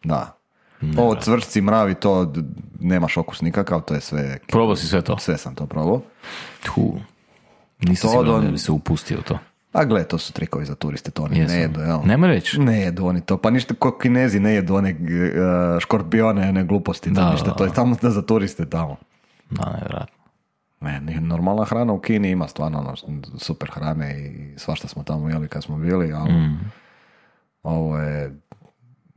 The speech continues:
Speaker 1: trik turistički.
Speaker 2: Hm.
Speaker 1: To ima, ono, ako i postoji nekakva čudna hrana u toj državi,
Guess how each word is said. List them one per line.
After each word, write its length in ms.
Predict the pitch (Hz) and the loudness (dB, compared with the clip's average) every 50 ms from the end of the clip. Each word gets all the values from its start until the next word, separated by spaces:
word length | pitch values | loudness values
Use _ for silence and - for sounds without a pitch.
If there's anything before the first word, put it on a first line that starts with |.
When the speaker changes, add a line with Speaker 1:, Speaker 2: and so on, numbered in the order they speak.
| _ | _
Speaker 1:
trik 260 | - - 80 78 - - | -8 -4 -4 -4 -6 -6
turistički. 580 | - 71 73 69 - - - - - - - - _ _ _ _ _ _ _ _ _ _ _ _ _ _ _ _ _ _ _ _ _ _ - - - - | -8 -6 -6 -8 -8 -10 -10 -10 -10 -10 -12 -14 _ _ _ _ _ _ _ _ _ _ _ _ _ _ _ _ _ _ _ _ _ _ -16 -14 -14 -8
Speaker 2:
Hm. 140 | - - 78 - - 78 - _ _ _ _ _ _ | -4 -4 -4 -4 -4 -10 -14 _ _ _ _ _ _
Speaker 1:
To 140 | - 90 85 | -2 0 0
ima, 260 | 85 82 73 73 76 76 82 90 95 87 64 - | 2 0 0 -2 -2 -4 -2 -2 -2 -2 -2 -2
ono, 300 | 85 95 95 107 104 87 - | 0 0 2 2 2 2 2
ako 260 | 95 98 - 98 90 90 78 - - - _ - | 0 0 0 0 0 -2 -2 -6 -10 -12 _ 0
i 160 | - 113 117 | 2 2 2
postoji 380 | 110 - 139 156 160 - 123 110 | 4 4 2 2 4 4 2 2
nekakva 280 | 110 101 95 - 92 | 2 2 0 0 0
čudna 260 | 87 - 113 101 95 | 0 2 2 2 0
hrana 280 | 80 - 90 92 98 90 | 0 2 2 2 2 2
u 60 | 78 | 0
toj 160 | - - 87 | 0 0 0
državi, 500 | 82 85 90 101 113 117 110 104 92 - | 2 2 2 2 4 4 4 2 0 -2